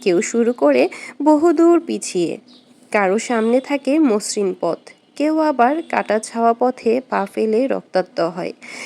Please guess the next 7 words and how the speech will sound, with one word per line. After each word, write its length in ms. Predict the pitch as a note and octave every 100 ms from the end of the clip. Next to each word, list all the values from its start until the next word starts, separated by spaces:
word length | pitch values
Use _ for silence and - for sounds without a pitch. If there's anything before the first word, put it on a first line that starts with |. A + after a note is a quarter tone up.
| -
কেউ 160 | D4 D#4 -
অনায়াসে 600 | A#3 C4 D#4 D4+ - B3 D4+
গতির 360 | A#3 G#3 A3 A3+
ঝড় 320 | G#3 G#3 G3+ A3+
তোলে, 300 | D4 B3+ G#3+ D4 C4+ -
কেউ 180 | F#3+ F#3
প্রতিটি 440 | F#3+ G#3 A3 A3